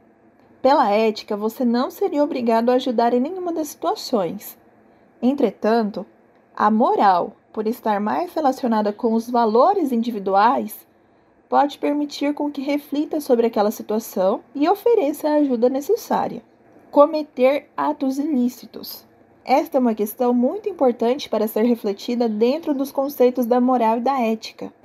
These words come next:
Situações ilícitas, como roubar ou matar, são, por lei, possíveis de punição e entendemos que, pela ética, seriam então uma atitude ilegal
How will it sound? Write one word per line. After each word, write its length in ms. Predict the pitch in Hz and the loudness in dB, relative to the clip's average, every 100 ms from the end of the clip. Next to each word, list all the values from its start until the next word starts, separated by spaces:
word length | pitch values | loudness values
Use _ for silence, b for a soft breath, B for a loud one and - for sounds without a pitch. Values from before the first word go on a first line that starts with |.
| _ _ | _ _
Situações 680 | - 262 254 285 294 285 320 | -6 -4 4 4 6 0 0
ilícitas, 640 | 339 311 220 226 - 175 175 | -2 0 -2 -4 -8 -10 -8
como 300 | - 220 226 | -4 0 0
roubar 520 | 240 247 220 214 269 | 2 2 4 2 2
ou 60 | 277 | 2
matar, 600 | 208 190 226 220 214 226 _ _ _ | 0 -2 -2 0 -2 -4 _ _ _
são, 480 | _ - - 254 262 269 - | _ -16 2 4 4 0 -4
por 140 | 349 | -2
lei, 380 | 392 220 240 302 | 0 2 2 2
possíveis 560 | 285 247 247 247 240 247 | 0 0 0 -2 -2 -2
de 80 | 254 | -2
punição 720 | 269 254 285 - 226 254 339 b b b | -2 -2 -4 -2 0 0 -2 b b b
e 60 | 285 | -6
entendemos 760 | 370 440 480 370 208 180 185 | 2 6 6 4 2 0 -8
que, 140 | - 233 | -10 -4
pela 320 | 247 269 240 | 2 2 4
ética, 400 | 226 247 - 240 | 2 0 0 -2
seriam 320 | 240 226 226 | 0 0 2
então 220 | 233 220 | 0 0
uma 100 | 214 | 0
atitude 480 | 233 - - 233 240 | -2 -6 -8 -4 0
ilegal 540 | 254 392 214 190 180 | 0 0 2 2 2